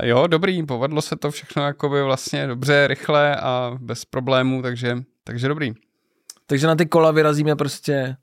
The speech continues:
Speaker 1: Takže budu mít
Speaker 2: ve
Speaker 1: k dis-,
Speaker 2: čtyřech.
Speaker 1: kdy-, takže budu mít k dispozici právě to kolo celý příští <laughs> léto.
Speaker 2: Jo, k tomu se, se vlastně dostat, protože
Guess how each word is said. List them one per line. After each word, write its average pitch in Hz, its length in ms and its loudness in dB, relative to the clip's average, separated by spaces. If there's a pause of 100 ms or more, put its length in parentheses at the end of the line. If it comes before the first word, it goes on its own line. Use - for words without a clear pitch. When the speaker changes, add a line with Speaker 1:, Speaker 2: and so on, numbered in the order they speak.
(140)
Speaker 1:
Takže 165 200 2
budu 190 160 4
mít 214 60 4
Speaker 2:
ve 170 80 6
Speaker 1:
k - 20 0
dis-, 175 80 6
Speaker 2:
čtyřech. 151 460 2
Speaker 1:
kdy-, 170 260 2
takže 160 220 2
budu 190 140 4
mít 202 120 4
k 170 60 0
dispozici 175 440 2
právě 175 280 4
to 214 120 0
kolo 135 320 2
celý 160 280 0
příští - 480 0
<laughs> 160 140 2
léto. 151 260 0
Speaker 2:
Jo, 247 240 4
k - 80 -8
tomu 254 200 2
se, 220 140 0
se 208 120 4
vlastně 190 280 4 (240)
dostat, 180 320 2
protože 180 220 2